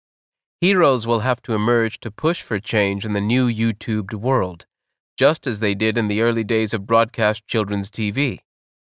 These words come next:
And not all of those heroes will come from the Western world. They'll come from all over the globe,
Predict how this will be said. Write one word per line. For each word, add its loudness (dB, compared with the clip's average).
And 4
not 4
all 4
of -2
those 0
heroes -2
will -6
come 0
from -4
the -2
Western -2
world. -2
They'll 2
come 2
from 0
all 2
over 0
the -2
globe, -2